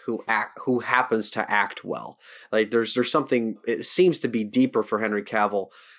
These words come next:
And, you know, I don't blame the studio, you know, if you want to explore new options. I just don't understand. You're gonna have to really explain to me why they want to pursue this thing, unless they believe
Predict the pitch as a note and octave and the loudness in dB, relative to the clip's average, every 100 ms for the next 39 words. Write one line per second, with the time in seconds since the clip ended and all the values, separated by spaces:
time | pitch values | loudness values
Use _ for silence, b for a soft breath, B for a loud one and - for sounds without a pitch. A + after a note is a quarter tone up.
0 | B A2+ A2+ A2 G#2+ - A2 G#2+ A2+ G#2 | B -2 -2 -2 -4 -8 -2 0 2 0
1 | G2+ A2 C#3 - D#3 D3+ D#3+ F3+ F3+ - | 0 2 2 2 4 4 6 6 4 0
2 | A#2+ C3 C3 B2+ B2+ A#2+ - C3+ C3 B2+ | -4 -2 0 2 2 -2 -2 0 2 4
3 | A#2+ C3 - C#3+ A2+ A#2 - C#3 C3+ B2 | 4 4 0 0 0 -2 -4 -2 0 0
4 | A#2+ - B2+ B2 A#2 C#3+ F3+ E3+ D#3 - | 0 0 2 2 4 4 4 4 2 2
5 | A2+ G#2+ C3+ B2+ A#2 B2+ A#2 A#2 A2 G#2+ | 0 4 4 4 2 0 0 0 2 2
6 | A2 G#2 A2+ G#2+ A2 G#2+ - - G2 - | 2 2 0 2 2 0 -4 -10 -2 -2
7 | - A#2 G#2+ G#2 G2+ - - b b b | 0 -2 0 0 2 0 -2 b b b
8 | b - A#2 G#2+ A2 A2 B2 A#2 G#2+ A2 | b -2 0 2 0 2 2 2 2 2
9 | A#2 A#2+ A#2+ - | 2 2 0 -4